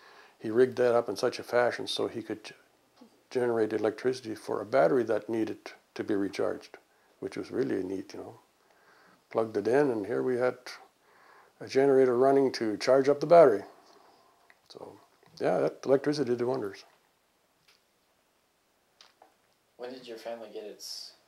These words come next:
Speaker 2: first car or truck?
Speaker 1: Uh,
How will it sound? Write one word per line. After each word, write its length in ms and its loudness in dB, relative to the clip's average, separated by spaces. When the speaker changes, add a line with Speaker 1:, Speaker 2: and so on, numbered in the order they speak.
Speaker 2:
first 300 -14
car 220 -10
or 100 -14
truck? 300 -14
Speaker 1:
Uh, 720 8